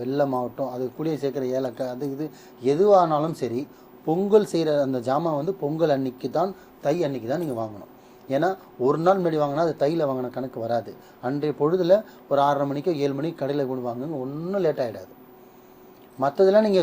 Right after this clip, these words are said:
துணியினை கூட முன்னாடி எடுத்து வச்சிருங்க. அந்த பொங்கல் பொங்க வைக்கக்கூடிய பொருள் வந்து தை அன்னைக்கு வாங்க ரொம்ப சிறப்பு. இது ஒண்ணு. ரெண்டாவது ஒரு விஷயம், so வாங்குறது உங்களுக்கே தெரியும், பச்சரிசி, வெல்லம், அது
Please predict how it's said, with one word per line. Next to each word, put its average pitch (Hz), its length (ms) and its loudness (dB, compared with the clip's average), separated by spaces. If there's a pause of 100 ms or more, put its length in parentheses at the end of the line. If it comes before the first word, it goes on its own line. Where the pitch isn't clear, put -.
(100)
துணியினை 185 340 2
கூட 190 140 4
முன்னாடி 175 200 2
எடுத்து 139 160 0
வச்சிருங்க. 113 300 -8 (200)
அந்த 120 120 -6 (120)
பொங்கல் 202 400 -2
பொங்க 160 220 -2
வைக்கக்கூடிய 135 440 -4
பொருள் 131 260 -2
வந்து 147 140 -4 (400)
தை 151 100 6 (160)
அன்னைக்கு 175 360 -2
வாங்க 143 160 -4 (200)
ரொம்ப 139 280 -8 (100)
சிறப்பு. 110 320 -10 (720)
இது 175 80 2 (140)
ஒண்ணு. 107 200 -8 (640)
ரெண்டாவது 156 440 4
ஒரு 110 160 -6
விஷயம், - 220 -10 (920)
so 165 60 2 (120)
வாங்குறது 160 340 2
உங்களுக்கே 147 320 -4
தெரியும், 131 220 -4 (260)
பச்சரிசி, 143 480 -2 (100)
வெல்லம், 139 440 0
அது 127 200 -4